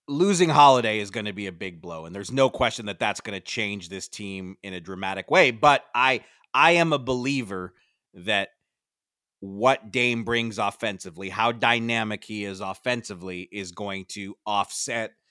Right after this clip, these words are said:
some of what they're losing defensively, because that, that's the thing.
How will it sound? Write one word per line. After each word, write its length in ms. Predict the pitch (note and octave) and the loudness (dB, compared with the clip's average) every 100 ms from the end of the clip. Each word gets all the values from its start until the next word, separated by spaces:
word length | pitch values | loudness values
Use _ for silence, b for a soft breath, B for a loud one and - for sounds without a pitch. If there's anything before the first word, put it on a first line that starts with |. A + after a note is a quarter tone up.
| _ _ | _ _
some 360 | - - C#3+ C3 | -8 2 4 4
of 140 | A2+ | 0
what 240 | A2 A2 A2+ | 0 -2 -2
they're 160 | G#2 | -6
losing 480 | G2+ G#2 F#2 G2 F#2+ - _ _ _ - | -6 -8 -8 -10 -12 -16 _ _ _ -14
defensively, 540 | B2+ G3+ F#3+ B2+ A2+ | 0 2 2 0 -6
because 500 | A2 A2+ A2+ G2+ - - _ | -6 -6 -6 -6 -12 -18 _
that, 140 | C3+ - | -8 -4
that's 220 | C#3 - | -6 -6
the 100 | C#3 | -6
thing. 180 | F#2 | -6